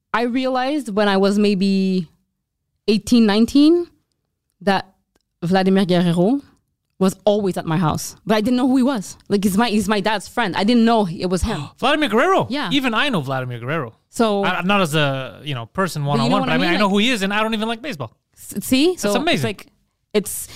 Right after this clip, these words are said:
Speaker 1: I have pictures of me with Felipe Alou and, and
Speaker 2: I know
Speaker 1: everybody.
Speaker 2: Felipe Alou, too.
Speaker 1: Yeah, and
Speaker 2: Now,
Speaker 1: I was
Speaker 2: when
Speaker 1: like,
Speaker 2: I was young, these were the big baseball
Speaker 1: yeah,
Speaker 2: stars.
Speaker 1: yeah, yeah. And, like, I, I have, pi-, like, I don't even remember, but my, my mom
Speaker 2: Felipe Alou coached, no?
Speaker 1: Yeah.
Speaker 2: Yeah,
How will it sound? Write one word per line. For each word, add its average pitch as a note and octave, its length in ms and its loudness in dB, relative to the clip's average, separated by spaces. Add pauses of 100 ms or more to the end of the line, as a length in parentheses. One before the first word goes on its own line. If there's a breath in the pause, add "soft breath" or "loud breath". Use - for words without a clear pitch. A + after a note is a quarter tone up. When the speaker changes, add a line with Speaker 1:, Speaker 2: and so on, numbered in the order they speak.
(140 loud breath)
Speaker 1:
I G3+ 60 0
have B3+ 240 -4
pictures C4 260 0
of G#3+ 100 2
me A3+ 160 6
with G3+ 140 4
Felipe G3 280 2
Alou A3+ 540 0
and, G3 200 0
and - 260 -6
Speaker 2:
I G3+ 60 -4
know - 160 2
Speaker 1:
everybody. D#3 240 -2
Speaker 2:
Felipe - 20 -6
Alou, E3 240 -6
too. A3+ 240 -12
Speaker 1:
Yeah, A#3 220 -4
and F3 100 -4
Speaker 2:
Now, F3 60 2
Speaker 1:
I - 20 2
was F#3+ 120 0
Speaker 2:
when F3+ 100 -2
Speaker 1:
like, G3+ 100 2
Speaker 2:
I - 20 0
was F#3 140 -2
young, A#3 160 -2
these G3+ 160 -4
were G#3 60 -4
the F3 80 -8
big F3+ 180 -4
baseball A3+ 260 -6
Speaker 1:
yeah, B3+ 60 -2
Speaker 2:
stars. D#4 160 -2
Speaker 1:
yeah, D#4+ 120 -2
yeah. G3 60 -6 (280 soft breath)
And, G3+ 100 2
like, G#3 260 -4
I, G3 200 0
I F3+ 80 2
have, G3+ 200 0
pi-, - 140 0
like, F3+ 300 0 (420)
I A#3 80 0
don't A#3+ 160 2
even A#3 180 0
remember, A#3 280 4
but F3+ 220 0
my, F#3 200 2
my E3+ 220 2
mom F3+ 260 2
Speaker 2:
Felipe D4+ 160 0
Alou C4+ 140 0
coached, - 360 -4
no? A3+ 220 -4 (140)
Speaker 1:
Yeah. E3 100 -10 (160)
Speaker 2:
Yeah, D4+ 220 -8